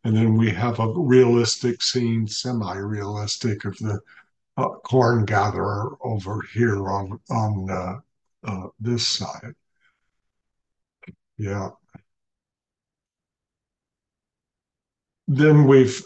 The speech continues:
got, uh, there are lots of images, particularly portraits of George Washington, and a, a very strong banknote iconography there, the father of the country. But you, you can see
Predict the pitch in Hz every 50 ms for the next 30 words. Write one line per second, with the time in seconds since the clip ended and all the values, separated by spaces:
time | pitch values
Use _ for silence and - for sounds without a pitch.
0 | - 180 139 147 151 147 139 131 - - - - - - 156 135 127 117 117 123
1 | 127 - - - _ _ _ _ _ _ _ _ _ _ _ _ _ _ _ _
2 | _ _ - 214 214 - 185 160 160 156 151 151 175 208 220 214 202 - - -
3 | 151 131 151 156 151 143 139 135 113 117 127 127 117 - - - - _ - -
4 | 160 147 - _ _ - - 147 - - 139 123 127 - - 185 175 151 - -
5 | - 135 117 113 - 127 123 113 - - 131 123 120 117 107 - 110 113 123 135
6 | 139 123 - - - 117 113 101 104 110 107 104 98 101 107 104 110 113 117 120
7 | - - - 123 110 107 127 127 120 120 120 110 - - - - 135 131 120 120
8 | 120 113 110 98 101 110 120 120 120 - - - 117 113 113 113 90 - - _
9 | - - 120 120 117 - - 117 113 113 117 110 - 110 107 98 95 104 107 110
10 | 113 120 117 113 110 98 92 95 - - 123 123 123 117 104 113 107 104 101 98
11 | 101 104 - 151 151 151 127 - - 120 110 - - _ - - - - - -
12 | - _ _ _ _ - 160 160 - - 185 170 160 165 151 147 - - - -
13 | _ _ _ - 170 170 160 165 - - 175 196 208 208 208 196 180 - - -
14 | 151 147 147 147 143 139 135 127 -